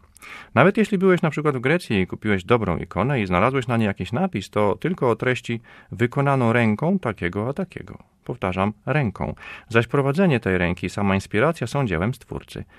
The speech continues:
Czy święty Andrzej Rublow podpisał się pod Świętą Trójcą? Skądże? To chyba trochę tak jak z Pismem Świętym. Człowiek pisał, a Duch Święty szeptał mu do ucha. I jest w tym dużo racji, gdyż ikonę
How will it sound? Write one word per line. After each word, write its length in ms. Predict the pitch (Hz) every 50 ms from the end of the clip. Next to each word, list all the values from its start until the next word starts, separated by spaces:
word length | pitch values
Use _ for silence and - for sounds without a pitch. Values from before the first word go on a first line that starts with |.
| - - - - - _
Czy 120 | - 135
święty 320 | - - 202 214 208 208 185
Andrzej 280 | 175 160 160 160 156
Rublow 440 | 151 151 139 123 110 95 85 - -
podpisał 480 | - 120 - - - 90 - 98 104 110
się 140 | - 123
pod 160 | - - 110 -
Świętą 380 | - - 110 113 123 123 120
Trójcą? 440 | - 95 78 76 - - 131 175 202 - _
Skądże? 600 | - - - 269 233 175 98 - - - 110 113 _ _ _ _ _ _ _ _ _ _ _ _ _ _ _ _ _ _ - _ _ _ - - - - - - - - _ -
To 220 | - 127 123 123 123
chyba 300 | - - 175 180 214 202
trochę 300 | - 196 175 - 156 143
tak 220 | - 151 147 -
jak 100 | 165 147
z 40 | -
Pismem 260 | - 226 - 180 107
Świętym. 500 | - - - 80 71 71 - - 69 - - - -
Człowiek 340 | - 135 143 151 156 147
pisał, 340 | - - - - 131 123 120
a 60 | 113
Duch 180 | 107 117 - -
Święty 340 | - - 87 87 98 - -
szeptał 340 | - - 82 - - 90 90
mu 120 | 92 87
do 80 | 104 135
ucha. 320 | 165 151 - - 85 90 - - _ _ _ _ _ _ _ _ - -
I 120 | 156 170
jest 200 | 208 254 220 -
w 60 | -
tym 160 | - 180 175
dużo 220 | 160 160 143 135 107
racji, 260 | 92 82 - - 104
gdyż 220 | 113 135 151 147
ikonę 440 | - 131 - - 233 214 170 98 85